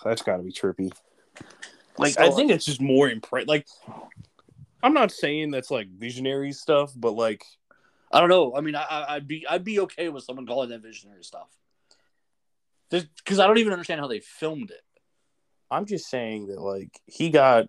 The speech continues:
Speaker 1: more flack for that than, than Zack Snyder did for making a twelve-hour movie.
Speaker 2: Yeah. <laughs> Uh, probably because they don't do a great job of explaining it. Also, they do some weird stuff that's, like, overly simple.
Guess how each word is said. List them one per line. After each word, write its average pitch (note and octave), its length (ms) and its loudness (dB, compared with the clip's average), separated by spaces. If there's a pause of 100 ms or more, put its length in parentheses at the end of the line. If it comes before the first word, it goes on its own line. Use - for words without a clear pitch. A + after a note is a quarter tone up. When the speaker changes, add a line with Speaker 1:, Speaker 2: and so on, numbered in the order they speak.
Speaker 1:
more A2+ 340 2
flack G2+ 460 -8
for G#2+ 220 -4
that G2+ 420 -4
than, F#2 480 -12
than F2+ 440 -14
Zack G#2+ 300 -2
Snyder G#2+ 320 0
did A2+ 220 0
for G#2 120 -2
making G2+ 320 -2
a F2 60 -6
twelve-hour G2 580 2
movie. F2+ 380 -20 (260)
Speaker 2:
Yeah. G#3 160 4 (540)
<laughs> D#3+ 160 4 (480)
Uh, G#3 480 6
probably E4 420 0
because G#3+ 240 0
they F#3 80 -2
don't F3+ 380 -4
do F#3+ 160 -4
a C#3+ 80 -4
great C3 340 -6
job B2+ 240 4
of A#2 100 -8
explaining C3+ 540 -10
it. F#3 180 -8
Also, D3+ 280 -2
they E3+ 80 4
do D#3+ 140 -2
some C3+ 180 -10
weird C3+ 240 -6
stuff C3 180 -4
that's, A#2+ 160 -10
like, G#2+ 180 -10
overly G#2 400 -8
simple. F#2 460 -20